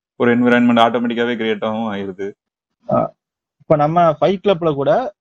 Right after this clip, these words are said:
Speaker 2: ஒ-, ஒரு, ஒரு டே-, ஒரு கேரக்டர் வரும், டெய்லர் டர்டன். அந்த படமே அந்த கேரக்டர் மட்டும்தான்.
Speaker 1: ம்.
Speaker 2: அந்த கேரக்டர் ஒரு பர்டிகுலர் சீன்ல ஒரு விஷயம் சொல்லும். என்ன சொல்லும்னா,
Speaker 1: இப்ப நம்ம
Speaker 2: நம்ம
Speaker 1: சச்சின் படம் பார்த்தோம்னா, அந்த படமே கிட்டத்தட்ட வந்து இந்த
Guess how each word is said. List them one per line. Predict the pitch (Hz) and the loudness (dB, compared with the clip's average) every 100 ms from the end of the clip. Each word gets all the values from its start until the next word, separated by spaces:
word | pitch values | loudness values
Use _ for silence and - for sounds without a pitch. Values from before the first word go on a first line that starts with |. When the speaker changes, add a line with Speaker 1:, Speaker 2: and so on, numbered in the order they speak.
| _ _ | _ _
Speaker 2:
ஒ-, | - 151 151 | -4 -2 -2
ஒரு, | - 165 156 - | -2 -2 -2 -6
ஒரு | 170 165 | -2 0
டே-, | 160 165 | -2 -2
ஒரு | 160 | 0
கேரக்டர் | 165 175 165 | 2 2 2
வரும், | 147 131 | -4 -4
டெய்லர் | 170 180 160 | -2 0 0
டர்டன். | 139 131 120 113 - | -2 -2 -10 -16 -8
அந்த | 151 151 147 | 0 0 2
படமே | 165 185 214 | 2 2 2
அந்த | 220 190 | -2 0
கேரக்டர் | 175 180 170 | 2 2 0
மட்டும்தான். | 151 139 139 117 _ _ _ _ _ _ | -6 -8 -14 -16 _ _ _ _ _ _
Speaker 1:
ம். | - - | 2 4
Speaker 2:
அந்த | 226 | 6
கேரக்டர் | 214 170 202 196 | 4 4 2 2
ஒரு | 196 | 0
பர்டிகுலர் | 165 151 185 170 | -2 -4 -4 -4
சீன்ல | 196 | -2
ஒரு | 190 | -2
விஷயம் | 180 160 180 | -2 -2 -4
சொல்லும். | 139 120 - _ | -6 -8 -16 _
என்ன | - 180 | -6 -2
சொல்லும்னா, | 202 165 131 156 196 156 117 - _ _ - 147 | 0 0 0 2 4 2 -2 -10 _ _ 0 2
Speaker 1:
இப்ப | 139 | 4
நம்ம | 151 156 | 4 4
Speaker 2:
நம்ம | 156 | 4
Speaker 1:
சச்சின் | 147 214 208 | 4 2 0
படம் | 185 175 | 0 0
பார்த்தோம்னா, | 160 151 160 170 | 0 -2 -6 -6
அந்த | 156 | -4
படமே | 135 147 165 | -2 -2 -6
கிட்டத்தட்ட | 160 147 143 143 | -6 -6 -4 -4
வந்து | 151 | -4
இந்த | 139 | -6